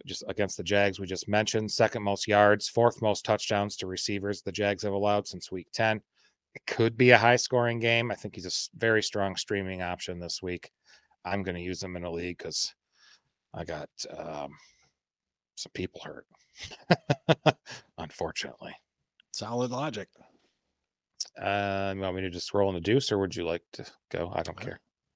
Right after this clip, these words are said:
Speaker 2: have at it.
Speaker 1: Okay. My deuce is,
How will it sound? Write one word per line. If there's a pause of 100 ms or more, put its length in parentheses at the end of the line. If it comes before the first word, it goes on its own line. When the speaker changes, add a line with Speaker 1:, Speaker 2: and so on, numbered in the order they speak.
Speaker 2:
have
at
it. (520)
Speaker 1:
Okay. (200)
My
deuce
is,